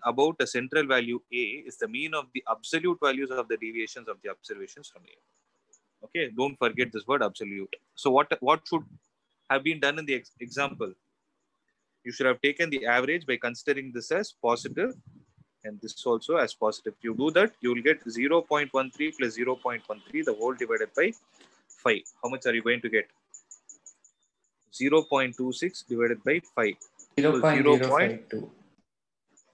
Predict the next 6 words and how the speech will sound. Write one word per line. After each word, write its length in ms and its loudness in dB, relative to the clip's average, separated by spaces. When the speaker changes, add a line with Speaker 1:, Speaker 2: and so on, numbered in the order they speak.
Speaker 1:
So 140 -6
this 260 0
tells 340 2
you 260 2
that 140 4
each 460 -2